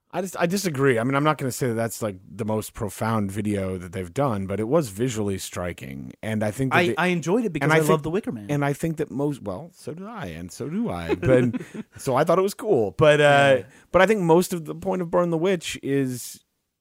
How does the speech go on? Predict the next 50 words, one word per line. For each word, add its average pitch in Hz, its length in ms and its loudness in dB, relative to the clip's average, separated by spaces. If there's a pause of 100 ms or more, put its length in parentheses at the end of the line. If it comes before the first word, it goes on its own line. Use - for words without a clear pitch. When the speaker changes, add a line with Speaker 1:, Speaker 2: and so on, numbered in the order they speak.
(100)
Speaker 1:
to - 120 -8
get 135 240 -2
people's 131 300 -2
attention. 101 680 -6
Speaker 2:
Yeah. 110 200 -10 (400)
Speaker 1:
And 135 180 2
that's 139 440 0 (420)
what 117 420 0 (140)
the 110 140 -10
video 107 420 0
did. 85 480 -10 (160)
That's 120 280 -2
what 123 160 0
it 101 160 -4
does, 117 380 2
and 107 160 -6
that's 107 180 -6
its 95 120 -16
role 104 360 0
at 104 100 0
the 95 60 -12
beginning 98 340 -4
of 92 60 -6
the 92 140 -6
album. 101 460 -2 (360)
I 127 100 0
think 160 180 0
it's - 120 -8
telling 123 440 -4
that 113 140 -4
they 107 100 -4
followed 113 480 -2
it 110 60 -2
up, 104 280 -4 (260)
that 104 160 -4
they 101 100 -4
followed 127 400 -2
it 113 80 0
up 123 220 0
both 107 200 -2
on 117 140 -2
the 110 120 -4
album 110 340 -2
and 104 140 -4
in 107 100 -4
the 92 80 -6
singles 131 380 -6
releases 92 420 -10
with 104 180 -8
Daydreaming, 90 720 -2